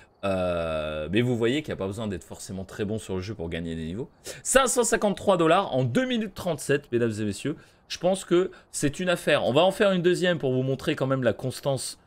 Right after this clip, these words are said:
euh, de la chose. Si jamais le fantôme vous tue, vous avez juste à faire échappe et quitter. Euh, ça ne vous enlèvera pas votre matériel. Voilà. En tout cas, si vous jouez en solo. Mais si vous essayez de faire de l'argent, vous êtes en solo.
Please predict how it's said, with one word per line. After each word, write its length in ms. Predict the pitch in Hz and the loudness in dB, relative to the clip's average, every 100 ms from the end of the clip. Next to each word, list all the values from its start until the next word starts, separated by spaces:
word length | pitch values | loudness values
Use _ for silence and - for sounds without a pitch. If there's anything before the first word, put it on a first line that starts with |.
| _ _ | _ _
euh, 140 | 98 98 | 0 2
de 140 | 113 | 4
la 120 | 110 | 4
chose. 400 | - 185 208 127 - - - | 4 2 2 0 -8 -16 -6
Si 260 | - 202 | -2 0
jamais 440 | 180 202 196 202 151 | 2 4 4 4 4
le 120 | 131 | 2
fantôme 420 | 147 160 196 175 | 0 0 0 0
vous 140 | 135 143 | 0 -2
tue, 280 | - 185 - - - | -2 -4 -4 -16 -6
vous 120 | 120 | 0
avez 140 | 139 156 | 2 0
juste 200 | 185 160 | -2 -2
à 40 | |
faire 200 | 147 - | 0 0
échappe 340 | 143 - 185 | 0 -2 -2
et 80 | 147 | -6
quitter. 420 | - - 190 220 - _ _ _ _ _ _ _ - - | -8 -4 -2 -2 -8 _ _ _ _ _ _ _ -14 -2
Euh, 280 | 120 120 120 | 2 2 0
ça 240 | - 135 | 0 2
ne 100 | 143 | 4
vous 240 | 143 131 139 | 2 2 2
enlèvera 400 | 135 120 123 - | 2 2 -2 2
pas 140 | 190 | 2
votre 340 | 160 139 - 127 | 2 0 0 0
matériel. 720 | 214 240 220 160 156 135 73 - - _ _ _ | 0 0 -4 -2 -2 -2 -4 -12 -20 _ _ _
Voilà. 320 | 113 120 87 - - | 2 2 2 -6 -8
En 80 | |
tout 100 | 104 | -4
cas, 140 | 151 180 | 0 0
si 140 | - | -2
vous 100 | 131 | -4
jouez 160 | 131 165 | -2 0
en 40 | |
solo. 340 | - 135 127 180 - - - - | 0 0 0 -2 -6 -6 -6 -6
Mais 80 | |
si 140 | 98 143 | -4 -2
vous 140 | 135 | -2
essayez 240 | 131 - 135 | -2 -2 -2
de 60 | |
faire 160 | - 107 | 0 2
de 40 | |
l'argent, 280 | 104 107 147 | 2 0 -2
vous 160 | 117 127 | -2 -2
êtes 140 | 135 | -2
en 40 | |
solo. 240 | 123 110 | -4 -4